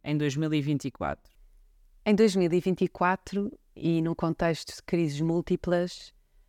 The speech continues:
Speaker 2: o nosso país terá eleições legislativas para escolher o governo dos próximos quatro anos. Celebraremos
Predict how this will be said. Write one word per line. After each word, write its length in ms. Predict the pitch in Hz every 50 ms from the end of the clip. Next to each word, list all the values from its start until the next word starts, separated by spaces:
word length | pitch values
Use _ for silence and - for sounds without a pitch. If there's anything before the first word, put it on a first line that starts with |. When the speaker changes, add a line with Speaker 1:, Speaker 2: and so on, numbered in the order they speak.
| _ _ _ _ _ _ _ _ _ _ -
Speaker 2:
o 80 | 165
nosso 240 | 175 185 185 - -
país 400 | - 190 190 190 185 175 - -
terá 320 | - - 175 165 170 170 170
eleições 480 | 160 156 156 151 - - 156 151 139
legislativas 1000 | 147 139 147 135 151 156 143 147 147 139 - - 170 180 170 196 202 208 208 -
para 200 | - - 165 151
escolher 460 | 151 - - - - 156 151 156 151
o 60 | 156 139
governo 360 | 143 135 143 156 151 147 139
dos 160 | - 147 -
próximos 480 | - - 151 147 - - 147 135 - -
quatro 460 | - - 151 147 - - - 135 143
anos. 560 | 143 147 151 156 170 175 190 - - - - _ _ - _ _ - _ _ _ _ - - _ - - _ _ _
Celebraremos 1200 | - - - 190 202 196 190 170 185 185 180 180 190 196 196 185 175 160 151 147 135 - -